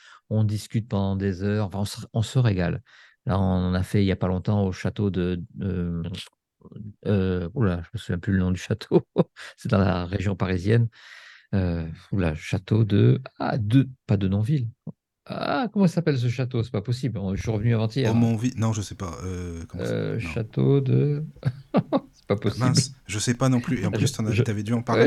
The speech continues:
Speaker 1: ouais, ouais.
Speaker 2: mais je
Speaker 1: Je
Speaker 2: sais plus.
Speaker 1: regarde, je regarde sur mon Facebook, hein.
Speaker 2: <laughs> Non, mais
Speaker 1: <laughs> Je
Speaker 2: ça
Speaker 1: suis
Speaker 2: va,
Speaker 1: désolé.
Speaker 2: t'inquiète pas.
Speaker 1: Il faut, faut le dire quand même.
Speaker 2: Dans, dans un
Speaker 1: Euh,
Speaker 2: château, en tout cas, ça, c'est
Speaker 1: ouais,
Speaker 2: sûr.
Speaker 1: ouais,
Speaker 2: Voilà.
Speaker 1: château, euh,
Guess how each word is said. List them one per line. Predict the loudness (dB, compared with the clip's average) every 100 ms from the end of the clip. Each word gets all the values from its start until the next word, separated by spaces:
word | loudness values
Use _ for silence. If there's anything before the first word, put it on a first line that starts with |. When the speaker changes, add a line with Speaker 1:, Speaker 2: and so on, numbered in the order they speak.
| 4
Speaker 1:
ouais, | 4 4 4
ouais. | 2
Speaker 2:
mais | 0
je | 2
Speaker 1:
Je |
Speaker 2:
sais | 4
plus. |
Speaker 1:
regarde, | 6 6 4 4 2
je | 2
regarde | 2 2
sur | 0 0
mon | -2
Facebook, | -2 -2 -4 -4
hein. | -6 -2
Speaker 2:
<laughs> | -2 0 4 6 6 4 2 2 -2 0 6
Non, | 6
mais | 8
Speaker 1:
<laughs> |
Je | 6
Speaker 2:
ça | 6
Speaker 1:
suis |
Speaker 2:
va, | 4 4
Speaker 1:
désolé. | 2 0
Speaker 2:
t'inquiète | -2 -4
pas. | -4
Speaker 1:
Il | 2 2
faut, | 4 2
faut | 4
le | 2
dire | 4 0
quand | 0
même. | -2 -2
Speaker 2:
Dans, | -4 -8 -2
dans | 4 6
un | 6
Speaker 1:
Euh, |
Speaker 2:
château, | 6 4 4 2
en | 0
tout | 0
cas, | 0
ça, | 2
c'est | 0 2
Speaker 1:
ouais, | 4
Speaker 2:
sûr. | 4 6
Speaker 1:
ouais, | 6 4 2 -4 -6
Speaker 2:
Voilà. | -6 0
Speaker 1:
château, | 2 2 2 4 4 4
euh, | 2 -4